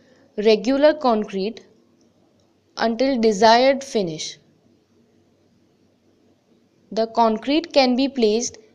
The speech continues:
in a section of fifty M M to hundred M M thickness. After placement, no special curing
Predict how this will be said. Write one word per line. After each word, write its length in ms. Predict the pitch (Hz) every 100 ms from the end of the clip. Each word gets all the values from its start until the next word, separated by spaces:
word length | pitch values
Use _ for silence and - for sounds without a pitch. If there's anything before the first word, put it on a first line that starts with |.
| -
in 140 | 233
a 60 | 247
section 560 | 254 226 214 - 285 269
of 260 | 277 - - _ _
fifty 540 | - - 247 247 294 302
M 220 | 262 208
M 240 | 214 269 - _ _ _ -
to 140 | 254
hundred 480 | 214 226 220 285 269
M 180 | 233 226
M 120 | 226 233
thickness. 580 | 247 - 170 160 - - _ _ _ _ _ _ _ _ _ _ _ _ _ _ _ _ _ _ _ _ _ _ _ _ _ _ -
After 420 | - 220 220 311 330
placement, 640 | 277 214 214 214 233 247 - _ _ -
no 240 | 202 226 285
special 540 | - 302 285 - 285
curing 540 | 285 - 247 220 240